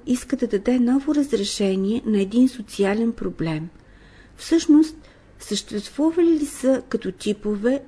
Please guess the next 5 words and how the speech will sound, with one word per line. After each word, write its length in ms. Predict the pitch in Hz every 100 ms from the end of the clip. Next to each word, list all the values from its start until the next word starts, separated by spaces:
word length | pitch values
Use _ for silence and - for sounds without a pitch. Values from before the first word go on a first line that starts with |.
| 220
Жан 320 | 214 226 220
Вължан, 640 | 202 180 175 180 208 262 269 - -
Жавер, 580 | 190 190 170 185 247 - -
епископ 640 | 208 240 247 - - 254 -
Мириел? 580 | 226 214 202 180 165 139